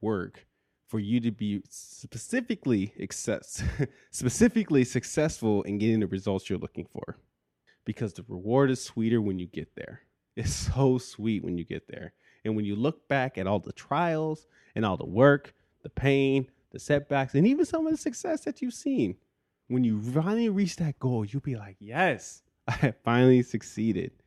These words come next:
And I'm telling you, it's a phenomenal thing. It's a wonderful thing. And it gives so much appreciation to the, all the things that you've gone through, because without that journey, you would not be as strong as you are today. So my challenge to you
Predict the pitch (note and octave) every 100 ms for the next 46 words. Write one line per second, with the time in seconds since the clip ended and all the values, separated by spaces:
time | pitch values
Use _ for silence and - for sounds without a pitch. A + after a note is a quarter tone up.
0 | _ _ - F#2 - C#3 D3 B2 F2+ -
1 | - G#2 F#2+ A2+ A2+ G2 F#2+ - C2+ -
2 | _ - - F#2+ A2 A#2 G#2 - - -
3 | - - _ _ _ _ _ _ _ _
4 | _ - A#2 A2 A2 D3 E3 - C#3+ C#3
5 | C3+ - - B2 A#2 G2 G2+ A#2 - C3+
6 | C#3 - - G#2 G2 F2+ A2+ C3 C#3 -
7 | C3 B2+ G#2+ - G2+ G2 G#2 A#2 - C3+
8 | C3+ F#2 - - B2+ G2+ G#2 G#2 F#2+ A#2+
9 | F3 - G#3+ F#3+ G#3+ G#3+ A3 A3+ - _
10 | _ _ G2+ G2 F2+ G#2 A2 G#2+ G#2+ -
11 | G2 F#2+ E2+ - - - G1+ - - -
12 | - - - _ _ _ _ _ _ _
13 | G2 F#2 C#3+ E3+ F3+ F#3+ F3+ G3